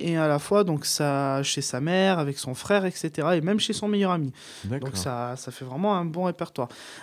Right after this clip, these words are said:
Speaker 1: Après, voilà, nous, comment on a su que c'était donc, euh, la même chose ou la même entité, enfin voilà, le,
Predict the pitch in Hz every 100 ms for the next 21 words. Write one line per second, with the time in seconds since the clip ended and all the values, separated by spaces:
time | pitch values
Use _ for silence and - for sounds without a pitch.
0 | - 135 139 226 240 214 185 175 220 -
1 | 190 185 185 175 - 202 160 160 147 175
2 | 156 - 151 143 143 135 151 170 156 -
3 | 190 196 139 131 127 151 147 139 - 151
4 | 160 151 - 113 127 131 117